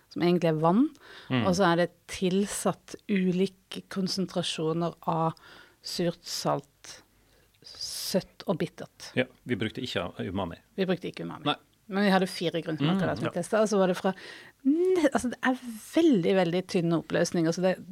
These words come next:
Speaker 1: det smaker nesten bare vann, men du må så ordentlig konsentrere deg for å, å smake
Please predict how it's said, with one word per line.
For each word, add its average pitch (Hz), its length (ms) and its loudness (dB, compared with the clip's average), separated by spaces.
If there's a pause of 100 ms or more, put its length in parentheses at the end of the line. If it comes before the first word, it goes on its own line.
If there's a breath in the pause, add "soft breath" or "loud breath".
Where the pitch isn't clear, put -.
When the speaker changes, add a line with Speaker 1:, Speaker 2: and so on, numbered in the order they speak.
Speaker 1:
det 220 100 0
smaker 208 380 4
nesten 196 300 2
bare 180 180 6
vann, 226 180 8
men 190 220 2
du 185 60 4
må 185 180 4 (540)
så - 160 -12 (100)
ordentlig 208 560 2
konsentrere 175 560 -2
deg - 100 0
for 170 140 -10
å, 170 160 -8
å - 160 -14
smake 175 920 0